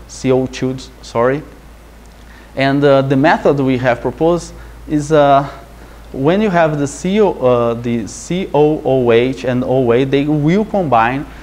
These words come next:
to result in the water and the C O two. This is quite easy, just, uh, chemistry, basic chemistry. And this is a,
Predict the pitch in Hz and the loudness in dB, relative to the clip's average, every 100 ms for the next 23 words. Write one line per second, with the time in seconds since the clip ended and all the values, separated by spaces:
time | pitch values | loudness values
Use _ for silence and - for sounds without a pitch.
0 | - - 151 147 139 151 147 127 110 107 | -14 -2 2 2 2 0 0 -2 -2 2
1 | 143 - 202 196 196 - 139 143 143 143 | 2 2 2 0 -4 -6 -4 -4 -4 -8
2 | - - 151 143 139 143 - 120 110 - | -16 -6 -2 0 0 -2 -4 -4 -6 -12
3 | 120 - - 135 - 135 127 127 127 - | -14 -8 -4 -4 -4 -8 -6 -8 -10 -12
4 | - - - 123 120 123 117 - - - | -20 -14 -8 -6 -6 -6 -6 -8 -14 -6
5 | 127 120 - 127 120 - - - - 113 | -4 -4 -4 -6 -6 -10 -20 -20 -12 -2
6 | 123 123 - 135 127 127 143 135 - - | -2 -4 -8 -4 -4 -4 -4 -4 -8 -4
7 | - 143 139 208 214 - 147 147 131 131 | -2 -2 -2 0 0 -2 -2 -2 2 4
8 | 131 135 - | 4 0 -6